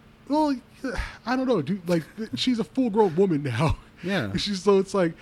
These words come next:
Speaker 1: it's not like it's a child molester thing where it would be like, they, so they both have to be that fucked up that they, like, they're doing that, and then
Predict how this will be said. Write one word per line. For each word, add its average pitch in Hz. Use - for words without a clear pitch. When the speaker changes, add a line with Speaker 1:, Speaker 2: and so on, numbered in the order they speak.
Speaker 1:
it's 170
not 214
like 202
it's 175
a 143
child 156
molester 143
thing 143
where 135
it 135
would 131
be 143
like, 131
they, 156
so 151
they 156
both 160
have 156
to -
be 143
that 135
fucked 147
up 139
that 135
they, 131
like, 131
they're 139
doing 143
that, 143
and 139
then 135